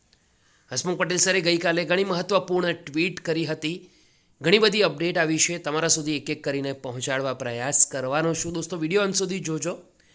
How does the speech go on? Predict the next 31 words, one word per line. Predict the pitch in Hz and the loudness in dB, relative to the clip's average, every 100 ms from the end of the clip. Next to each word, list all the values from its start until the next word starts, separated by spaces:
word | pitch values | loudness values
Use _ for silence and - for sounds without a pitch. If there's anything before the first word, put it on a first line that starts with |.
| _ - | _ -6
ગમે | 135 147 | -2 0
તો | 156 | 0
લાઈક | 147 147 151 | 0 0 -2
કરજો, | 143 127 151 165 - _ _ | -4 -2 -4 -4 -12 _ _
બીજા | - 123 127 196 | -12 -4 6 8
મિત્રો | 220 214 208 | 8 4 4
સુધી | 208 196 202 | 2 0 0
શેર | - 147 156 | 0 0 -2
કરવાનું | 156 131 127 123 127 135 120 | -4 -4 -4 -4 -6 -8 -10
ભૂલતા | 110 104 117 110 | -14 -12 -14 -14
નહીં. | - - _ _ _ _ _ _ _ _ 156 | -18 -20 _ _ _ _ _ _ _ _ 0
દોસ્તો, | 165 220 214 | 2 4 6
હસમુખ | 190 190 196 | 4 2 0
પટેલ | 190 170 | 0 2
સરનું | 175 175 170 170 170 135 | 0 0 0 0 -2 -4
આ | 139 | -6
Twitter | 131 131 139 131 143 139 139 - | -6 -6 -8 -4 -4 -4 -6 -10
એકાઉન્ટ | 120 123 135 147 131 - _ _ _ _ - | -12 -8 -4 -4 -4 -10 _ _ _ _ -10
વાત | 123 143 165 | 4 4 4
કરી | 185 180 | 0 0
લઈએ | 175 202 | 2 2
તો | 214 | 0
ટ્રાઇબલ | 156 160 151 160 208 | -2 2 4 4 2
ડેવલપમેન્ટ | 196 185 202 175 196 185 | 2 2 2 0 -2 0
ઓફિસરનું | 156 170 180 185 147 | -2 -4 -2 0 -2
આખરી | 123 165 | -2 -4
પરિણામ | 175 165 165 170 | -2 -2 -2 -2
આયોગની | 139 139 147 143 151 | -4 -4 -4 -4 -6
વેબસાઇટ | 123 123 - 131 127 | -6 -2 -2 -2 -6
પર | 135 143 | -8 -8
મૂકવામાં | 120 98 117 123 | -10 -10 -8 -8